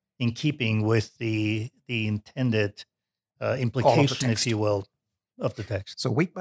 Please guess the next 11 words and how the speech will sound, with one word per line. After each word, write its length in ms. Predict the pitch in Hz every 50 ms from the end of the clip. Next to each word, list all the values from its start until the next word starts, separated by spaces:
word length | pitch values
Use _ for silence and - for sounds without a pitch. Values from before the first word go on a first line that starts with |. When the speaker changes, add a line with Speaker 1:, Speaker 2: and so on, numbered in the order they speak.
| 185 185 -
Speaker 2:
you 100 | 165 202
know, 100 | 151 120
we 160 | 107 110 165 156
have 240 | - 139 101 117
built 320 | 107 151 160 156 - - -
into 240 | 120 117 113 95 90
us 200 | 90 - - -
as 100 | - -
sinners 720 | - - - 107 101 - - - - - - - - - _ _ _ - - -
bad 280 | - 143 151 143 127 110
habits, 600 | 90 - - - - - - - - - - -